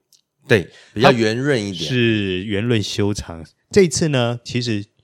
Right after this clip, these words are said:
Speaker 2: 它也有呈现出这样的味道出来，虽然它
Speaker 1: 是。
Speaker 2: 再加上它车长很长嘛，
Speaker 1: 嗯，嗯，嗯。
Speaker 2: 所以那个修长的味道会更明显。
Speaker 1: 其实我还蛮喜欢上一代的G三十这个的设计啦，但是，呃，G六十全新的车型也保-，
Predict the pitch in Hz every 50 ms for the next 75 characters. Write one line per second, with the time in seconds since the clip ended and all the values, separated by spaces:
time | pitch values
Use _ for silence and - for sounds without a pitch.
0 | _ _ _ - - - 113 120 120 113 107 104 98 82 - - - 90 92 -
1 | 110 101 104 98 95 - 131 117 98 85 87 90 85 - - 80 - - - 85
2 | 80 78 - - 117 110 98 - 95 78 82 - _ _ _ - 95 - 101 95
3 | 101 95 90 101 92 - - 98 - 92 82 80 85 78 - - - - _ _
4 | - 131 127 110 95 101 101 92 127 143 165 180 160 127 - - 160 151 151 135
5 | - 92 92 98 113 110 - - 98 104 98 - _ _ - 139 113 90 80 76
6 | 82 85 - - - - _ _ _ _ _ _ _ _ _ _ - 131 143 175
7 | 175 123 104 92 104 107 107 113 110 - 90 82 85 87 87 - _ _ _ -
8 | - 196 147 101 95 92 113 104 85 76 71 - - - 113 113 110 104 - 110
9 | 101 101 104 - - - 76 76 73 73 - - 92 76 76 69 80 78 - -
10 | 92 80 69 - - 78 60 - - - _ _ _ _ _ _ _ 113 117 120
11 | 117 113 107 - _ - 101 98 95 92 - - 131 135 143 131 110 95 - -
12 | 87 85 82 - 95 95 87 107 113 107 92 80 98 98 92 - 82 76 - -
13 | - - - _ _ _ _ 110 117 135 175 220 220 - 92 85